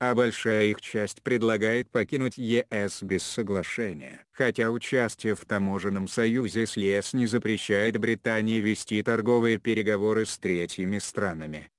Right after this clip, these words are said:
в этом случае Лондон не сможет менять размеры торговых пошлин на товары. Для евроскептиков такие ограничения не вписываются в их замыслы превратить Британию в Сингапур на Темзе, высококонкурентную экономику,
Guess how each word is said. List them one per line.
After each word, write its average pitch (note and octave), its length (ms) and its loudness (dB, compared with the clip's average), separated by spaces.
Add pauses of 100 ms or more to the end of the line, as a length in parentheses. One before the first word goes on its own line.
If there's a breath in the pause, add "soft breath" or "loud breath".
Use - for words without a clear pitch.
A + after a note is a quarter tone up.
в A2+ 200 2
этом C3 320 2
случае C3 500 0
Лондон F#2+ 460 2
не G#2 100 0
сможет F#2+ 460 -4
менять G#2 420 0
размеры G2+ 480 2
торговых G#2 560 -2
пошлин A#2 460 -2
на C3+ 100 -2
товары. D#2 540 -4 (100)
Для A#2+ 300 2
евроскептиков A#2 1040 0
такие G2+ 380 2
ограничения A2 800 0
не B2 160 4
вписываются G#2 720 -2
в G2+ 80 2
их F#2+ 120 0
замыслы G#2+ 580 0
превратить G#2 580 0
Британию G2 600 0
в - 120 -12
Сингапур G2+ 600 -2
на G#2 160 0
Темзе, G2 540 -2 (200)
высококонкурентную G#2 1300 0
экономику, E2 680 -6